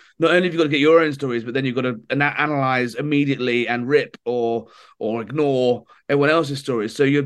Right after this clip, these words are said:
your, your job is not just the traditional chase of getting the scoop. It's also working out, working out what else you need to put into your paper the next day. So in a weird way, the, the speed of things actually makes our job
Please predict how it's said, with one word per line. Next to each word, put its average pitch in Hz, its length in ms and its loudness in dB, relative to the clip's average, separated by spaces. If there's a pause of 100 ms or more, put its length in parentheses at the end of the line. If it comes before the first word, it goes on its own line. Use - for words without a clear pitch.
your, 139 140 -4 (120)
your 139 140 -8
job 165 280 2
is 139 160 0
not 160 320 -4
just 143 300 -2
the 117 80 -14
traditional 135 400 -2
chase 139 320 0
of 113 60 -8
getting 131 200 0
the 110 60 -6
scoop. 127 400 0 (120)
It's 110 180 -6
also 127 480 -2 (840)
working 139 380 0
out, 117 300 -8
working 135 260 0
out 107 100 -6 (220)
what 139 340 2
else 147 260 2
you 139 100 -4
need 131 320 -2
to 135 120 -6
put 139 240 -2
into 123 240 2
your 123 120 2
paper 131 500 -2
the 113 80 -14
next 117 300 -8
day. 113 320 -2 (320)
So 160 360 4 (400)
in 170 100 4
a 165 40 4
weird 175 300 2
way, 147 300 2
the, 135 180 -4
the 135 120 -14
speed 170 480 -2
of 123 100 -4
things 110 280 -4
actually 123 360 -4
makes 120 260 -4
our 139 120 -4
job 131 300 -4